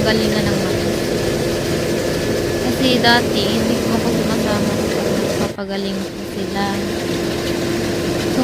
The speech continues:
ngayon, wala si Mother Dear. So ako yung sumama. Sumama po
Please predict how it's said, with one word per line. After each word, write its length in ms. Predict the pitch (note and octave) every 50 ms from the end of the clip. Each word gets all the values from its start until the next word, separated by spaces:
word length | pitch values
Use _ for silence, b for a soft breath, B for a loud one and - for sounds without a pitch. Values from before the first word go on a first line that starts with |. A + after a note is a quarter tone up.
| B3
ngayon, 480 | B3 B3+ B3+ A#3+ A#3 A3+ A3 G#3+ G#3+ G#3+ G#3+ G#3+ G#3+ G#3+ A3
wala 180 | A3 A3 A3 A#3
si 120 | A3+ - A#3 A3+
Mother 320 | A3+ A3+ A3 A3+ A#3 A#3 A3 A3+
Dear. 480 | A3+ A3 A3 A3+ A3 A3+ A3 A3 A3 A3+ A3+ - - - - - - - - - A2+ - - - -
So 160 | - B2 A#2+
ako 100 | A2 A2 A#2 A#2
yung 200 | A2+ A2+ A2+ A#2+ A#2 A2+
sumama. 580 | A2+ G#2+ G#2 G#2 G#2 G2+ G2+ G2+ - A2 - G#3 G3+ G3 - F3 E3+ E2+ E2+ E3+ - - - - - - - A2+ A2 A2 - - - - - - - - - - A2+ A2+ - - A#3
Sumama 340 | A3+ G#3+ A3 A3 A3+ A#3 A#3+ A#3
po 120 | A3+ A3+